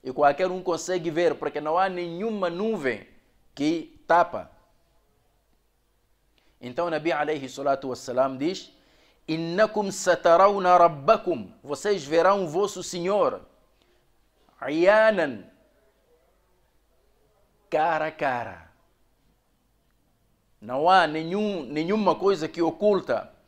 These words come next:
"Kama tarawna hadha al-qamar", tal como conseguem ver esta lua. "La tudamuna fi ru'yatihi", não há nada que vos impedirá na visualização do vosso Senhor.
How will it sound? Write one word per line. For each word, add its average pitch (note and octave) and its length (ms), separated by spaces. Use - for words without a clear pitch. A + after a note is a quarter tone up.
"Kama F#3 380
tarawna E3+ 580
hadha D#3+ 380
al-qamar", G3 640
tal E3 260
como E3 300
conseguem C#3 640
ver C3+ 400
esta C3+ 400
lua. G#2 420
"La F3 320
tudamuna E3+ 800
fi F3 160
ru'yatihi", C3+ 920
não C#3 340
há F#3+ 140
nada F3 420
que D#3+ 140
vos D3 260
impedirá D3 1040
na A#2 160
visualização C#3+ 920
do C3+ 140
vosso C#3 300
Senhor. A#2 460